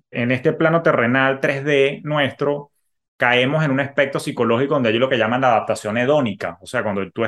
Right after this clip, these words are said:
tú eres feliz con un nuevo artículo, a los días se disipa la felicidad, es efímera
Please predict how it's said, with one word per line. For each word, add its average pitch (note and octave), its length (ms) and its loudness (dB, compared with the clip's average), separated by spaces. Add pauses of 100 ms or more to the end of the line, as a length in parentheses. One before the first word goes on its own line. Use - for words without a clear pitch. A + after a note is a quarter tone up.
tú A#2 100 0
eres C#3 140 2
feliz C3 320 0
con D3+ 140 -2
un C3 100 -2
nuevo C3+ 200 2
artículo, C#3 680 -4 (460)
a A#2 140 0
los A2+ 260 0
días C3+ 340 2
se C#3+ 120 -2
disipa A#2+ 480 -2
la C#3 100 2
felicidad, B2 720 -2
es A2 140 -6
efímera C#3 600 -2